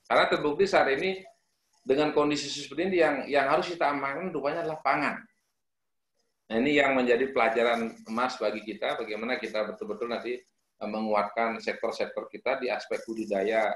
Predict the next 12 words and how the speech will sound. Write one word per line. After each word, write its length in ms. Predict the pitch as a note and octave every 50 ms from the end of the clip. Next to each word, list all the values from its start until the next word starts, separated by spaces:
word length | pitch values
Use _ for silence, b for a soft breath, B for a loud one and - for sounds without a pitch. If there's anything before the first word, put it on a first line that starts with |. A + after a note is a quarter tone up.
| - - - - -
pangan, 400 | G2 F#2+ F#2 F#2 F#2+ G#2 B2 D3 C#3+
dan 200 | A2+ G#2 G#2 G2+ - _ _ _ _ _ _ _ _
tentu 400 | - G#2 G#2 - - F#3 F#3+ -
bukan 240 | C#3+ C3 C3+ C3 B2 A#2+
hanya 300 | A#2 A2+ A#2 A#2 A#2 A#2
sekedar 560 | A#2+ - A2+ G#2+ A2+ A2+ A2+ A2 - - -
penguatan 480 | A2+ A2+ A2+ A2 G#2 G2+ G#2+ A2 G#2+
aspek 320 | G#2 G2+ - A2+ G#2 - G#2
budaya, 480 | A2 G#2+ G2+ G2 F#2+ F#2 - B2 C#3 -
tapi 300 | - A2+ - - D3+ D#3 C#3
di 280 | B2 A#2 A#2 A2+ -
penguatan 560 | - A#2 A#2 A#2 A#2 A#2 A#2 A#2 D3+ D#3+ -